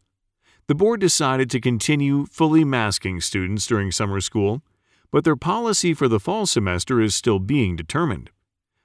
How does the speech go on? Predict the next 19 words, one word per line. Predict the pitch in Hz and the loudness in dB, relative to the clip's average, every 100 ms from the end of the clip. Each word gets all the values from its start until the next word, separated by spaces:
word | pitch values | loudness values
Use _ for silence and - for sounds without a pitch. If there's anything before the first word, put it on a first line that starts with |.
| _ | _
Local | 113 113 104 95 | 2 2 2 0
Republicans | 92 87 131 127 127 139 131 117 | 0 0 0 0 0 -2 -2 -4
cried | - 127 117 | -2 -2 -2
foul | - 107 90 87 | -2 -2 0 -2
after | 90 98 | -4 -4
the | 98 | -4
board's | 92 98 95 92 | -2 0 0 -2
first | - 101 - | -4 -4 -2
meeting, | 104 101 107 131 _ _ _ _ _ | -2 -2 -4 -6 _ _ _ _ _
when | 135 143 | 2 2
most | 214 247 | 0 -2
of | 120 | -2
the | 104 | -2
school | - 180 180 | -2 2 2
board | 90 85 90 104 - | 2 -2 -2 -6 -6
was | 113 113 | -4 -2
pictured | - 139 - 131 | -2 -2 -2 -2
without | 127 131 127 | -2 -2 -4
masks | 131 147 101 87 - - - | -4 -4 -2 -4 -6 -8 -12